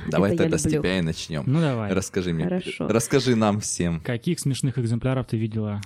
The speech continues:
Speaker 2: У меня, давайте я на-,
Speaker 1: Покемонов.
Speaker 2: начну <laughs> не со смешного, а с интересного случая. Я работала когда-то давным-давно в языковой студии и принимала на работу, ну, абсолютно разный персонал, и преподаватели, и не только.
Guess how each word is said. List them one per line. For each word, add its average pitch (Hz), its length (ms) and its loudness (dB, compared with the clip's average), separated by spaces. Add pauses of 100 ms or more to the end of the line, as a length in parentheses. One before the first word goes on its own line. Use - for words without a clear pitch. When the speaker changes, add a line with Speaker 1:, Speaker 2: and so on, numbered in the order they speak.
(300)
Speaker 2:
У 190 60 2
меня, 269 400 4
давайте 202 380 0
я 226 40 6
на-, 185 80 6
Speaker 1:
Покемонов. 156 320 6
Speaker 2:
начну 285 220 4 (100)
<laughs> 311 80 2 (960)
не 220 140 2
со 233 120 0
смешного, 220 540 0
а 214 60 2
с 214 100 -4
интересного 202 480 0
случая. 226 420 -2 (460)
Я 185 140 2
работала 180 320 0
когда-то 160 380 -4
давным-давно 156 640 -2
в - 20 -2
языковой 151 420 -4
студии 262 400 -2
и 208 320 -2
принимала 185 540 2
на 165 160 2
работу, 165 800 -2
ну, 247 80 0
абсолютно 202 360 -2
разный 170 300 0
персонал, 156 500 -4
и 156 140 -2
преподаватели, 202 680 -2
и 160 60 2
не 151 100 0
только. 226 380 0